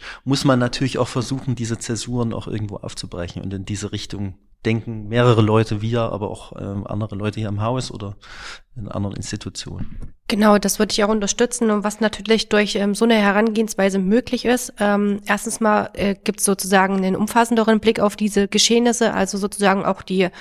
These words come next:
Speaker 2: ähm, es lässt möglich, ähm, auf Aufschluss auf Prom-, äh, Problemkonstellationen sozusagen, dass man da Rückschlüsse drauf zieht, die natürlich in den achtziger Jahren schon gelegen haben, aber auch was uns sozusagen in der Gegenwart begleitet. Also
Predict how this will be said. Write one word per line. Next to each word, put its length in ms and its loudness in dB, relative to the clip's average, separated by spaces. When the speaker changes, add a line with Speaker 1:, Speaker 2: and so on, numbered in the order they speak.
Speaker 2:
ähm, 420 -2
es 140 -8
lässt 280 2
möglich, 420 2
ähm, 320 2
auf 400 -2
Aufschluss 360 2
auf 240 2
Prom-, 220 2
äh, 160 4
Problemkonstellationen 1300 2
sozusagen, 720 0
dass 160 -2
man 100 4
da 60 8
Rückschlüsse 400 4
drauf 260 2
zieht, 300 -2
die 80 4
natürlich 340 6
in 60 4
den 140 2
achtziger 340 4
Jahren 260 6
schon 160 2
gelegen 380 4
haben, 160 2
aber 200 4
auch 140 2
was 140 4
uns 160 0
sozusagen 340 2
in 60 0
der 80 4
Gegenwart 400 2
begleitet. 460 -2
Also 340 2